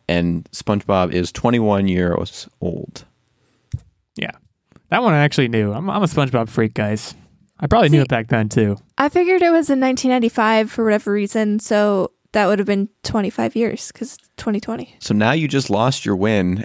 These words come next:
Speaker 1: and it's all tied up.
Speaker 3: Darn it.
Speaker 1: Nice job.
Speaker 2: Tiebreaker question. Final question. Pick whichever one is your best. This
Speaker 1: In
Speaker 2: will be our
Speaker 1: October, we talked about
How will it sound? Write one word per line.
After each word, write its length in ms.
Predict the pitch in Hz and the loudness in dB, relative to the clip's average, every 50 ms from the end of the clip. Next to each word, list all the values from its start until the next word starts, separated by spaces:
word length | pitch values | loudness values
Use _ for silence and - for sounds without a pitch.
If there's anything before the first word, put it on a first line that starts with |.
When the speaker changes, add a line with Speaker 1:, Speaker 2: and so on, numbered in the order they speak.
| - | -4
Speaker 1:
and 140 | - 90 90 | -2 -2 -2
it's 120 | 87 - - | 0 0 0
all 160 | 101 110 107 | 0 0 0
tied 300 | - - 101 92 90 82 | -2 -2 0 0 0 0
up. 280 | 76 - - - _ - - - _ | -2 -4 -6 -6 _ -8 -8 -8 _
Speaker 3:
Darn 220 | - 208 214 214 | -8 -6 -4 -4
it. 180 | 208 214 214 - _ _ - - | -4 -4 -4 -6 _ _ -10 -4
Speaker 1:
Nice 180 | 101 110 - - | -4 -4 -4 -2
job. 300 | - 85 80 - - - | -4 -4 -4 -4 -8 -2
Speaker 2:
Tiebreaker 400 | - 151 147 131 165 - 123 113 | -2 0 2 2 0 0 -2 -2
question. 440 | - 131 113 117 - 123 113 110 110 | -2 -2 -2 -2 -6 -10 -12 -12 -14
Final 340 | - - 170 165 170 156 143 | -4 -2 0 0 2 0 0
question. 400 | - - 123 117 - - 117 110 | 0 -2 -2 -2 -4 -6 -6 -2
Pick 200 | - 170 165 - | 0 0 0 2
whichever 280 | 175 160 - 165 135 135 | 0 0 0 0 0 2
one 100 | 135 131 | 0 0
is 80 | 127 120 | -2 -4
your 80 | 113 110 | -6 -6
best. 340 | 117 107 107 101 - - - | -6 -6 -6 -8 -12 -12 -12
This 160 | 127 113 - | -8 -2 0
Speaker 1:
In 60 | 113 120 | 2 2
Speaker 2:
will 60 | 117 | 2
be 40 | 113 | 2
our 40 | 110 | 0
Speaker 1:
October, 520 | 107 - 160 185 185 123 98 95 120 135 - - - - - - - _ _ _ _ _ _ _ _ _ _ _ _ _ _ _ _ _ _ _ _ _ - - _ _ | 0 2 2 2 4 4 4 2 2 0 -2 -10 -16 -20 -20 -20 -20 _ _ _ _ _ _ _ _ _ _ _ _ _ _ _ _ _ _ _ _ _ -20 -20 _ _
we 100 | - 123 | -2 0
talked 260 | - - 131 135 135 - | 2 4 2 2 2 2
about 220 | 131 127 123 120 | 2 2 0 0